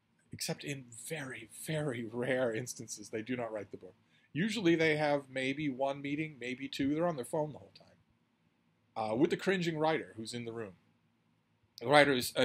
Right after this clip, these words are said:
in many, many cases, one very notorious case that I could tell you about. The writer was not allowed to make eye contact with the celebrity across the table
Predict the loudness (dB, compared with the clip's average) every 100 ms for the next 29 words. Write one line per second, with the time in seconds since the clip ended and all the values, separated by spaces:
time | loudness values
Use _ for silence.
0 | 2 0 -2 -2 -2 -2 -2 -2 0 0
1 | 0 -4 2 2 2 -4 -20 _ -12 6
2 | 8 8 6 -2 -6 0 0 2 -2 -6
3 | -6 -6 -6 -8 -8 -4 -4 -2 -2 -4
4 | -4 -10 4 8 10 8 4 4 4 6
5 | 4 4 -2 0 0 2 2 2 2 -10
6 | -10 -10 -8 -6 -4 -4 0 2 2 0
7 | -4 -2 2 4 2 -6 -4 2 2 0
8 | -8